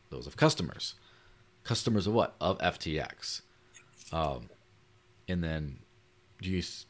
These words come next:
then S B F did that too. He says, "Let the record reflect the witnesses identified defendant." Um, so basically says, "We gave special priv-, privileges to Alameda Research on F T X, which allowed it to withdraw unlimited amounts of funds from the platform, and we lied about this to the public."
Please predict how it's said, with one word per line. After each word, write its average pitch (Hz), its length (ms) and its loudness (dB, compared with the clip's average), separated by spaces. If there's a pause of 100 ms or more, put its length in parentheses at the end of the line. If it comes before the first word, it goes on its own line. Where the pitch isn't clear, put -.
(120)
then 82 180 -4
S 76 160 -2
B 78 160 -4
F 73 160 -4
did 71 140 -8
that 73 220 -2
too. 73 300 -2
He 71 80 -8
says, 78 320 -4
"Let 85 140 -4
the 82 80 -4
record 82 320 -2
reflect 73 260 -8
the 69 60 -12
witnesses 69 400 -10
identified 69 460 -6
defendant." 117 400 -2 (920)
Um, 82 340 -2
so - 140 4
basically 113 440 4
says, 90 240 0
"We 92 240 4
gave 120 200 6
special 113 360 2
priv-, 107 560 0
privileges 95 400 0
to - 160 -4
Alameda 92 340 2
Research 80 480 -4
on 80 340 0 (140)
F 73 160 -2
T 71 180 -8
X, - 280 -12 (340)
which 90 180 0
allowed 90 380 4
it 95 140 0
to 92 80 -4
withdraw 80 440 -2
unlimited 107 600 6
amounts 80 400 -2
of 73 80 -8
funds 73 640 -4
from 85 240 -2
the 78 80 -4
platform, 73 600 -2
and 80 120 -6
we 78 100 -4
lied 87 300 4
about 80 320 2
this 76 240 -4
to 127 160 -2
the 123 100 0
public." 76 480 0